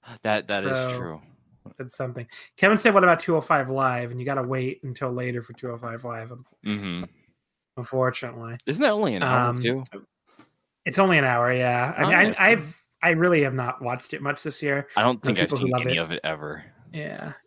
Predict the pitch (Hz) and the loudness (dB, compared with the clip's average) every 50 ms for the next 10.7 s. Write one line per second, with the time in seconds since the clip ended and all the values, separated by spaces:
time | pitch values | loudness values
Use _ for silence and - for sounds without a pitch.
0 | _ _ - - - 170 160 - - - 135 123 127 127 135 135 147 170 208 233 | _ _ -20 -14 -10 -8 -8 -6 -6 -4 -4 -2 0 0 0 0 0 0 0 0
1 | - - 214 180 170 156 151 147 135 - - 151 135 131 - - 143 139 127 117 | 0 2 2 2 2 4 2 2 2 0 0 -2 -2 -2 -2 -6 -10 -10 -10 -10
2 | 123 127 123 127 127 127 - 135 127 123 131 135 127 127 135 131 _ _ _ _ | -8 -6 -6 -6 -6 -6 -6 -6 -4 -4 -2 -2 -2 -2 -4 -4 _ _ _ _
3 | _ _ _ _ _ _ - - 139 135 139 139 135 139 139 139 139 139 - _ | _ _ _ _ _ _ -2 2 4 6 6 6 6 6 4 2 0 -4 -6 _
4 | _ - - 147 - 170 143 123 120 120 _ - - - - - 202 208 247 247 | _ -4 -4 -2 2 2 0 0 0 -6 _ -16 -20 -12 -2 0 2 4 6 6
5 | 220 208 220 214 208 - - 185 175 - 180 156 165 185 196 185 180 180 170 180 | 8 8 8 6 6 4 2 0 0 2 4 4 6 6 6 4 2 0 0 0
6 | 170 170 175 165 156 147 143 139 131 131 127 127 127 123 120 127 123 117 117 120 | 2 2 0 2 2 0 0 0 -2 -2 -4 -4 -6 -8 -10 -8 -8 -6 -6 -8
7 | 123 - - - - _ _ _ _ _ _ _ _ _ _ _ _ _ - 131 | -8 -10 -14 -16 -18 _ _ _ _ _ _ _ _ _ _ _ _ _ -8 -4
8 | 127 131 131 131 127 131 131 135 143 - - - 208 - - - 165 160 165 165 | -2 0 2 2 0 0 -2 -4 -4 -6 -10 -12 -14 -12 -4 -2 0 2 2 4
9 | 156 170 160 160 - - 139 131 143 165 165 - - 175 160 156 156 151 - - | 4 4 2 2 0 -2 -2 0 0 0 -2 -2 -2 2 2 2 2 0 -4 -6
10 | - - 151 135 127 131 131 139 156 185 180 - - - | 0 2 2 2 2 2 0 0 0 -2 -2 -4 -8 -10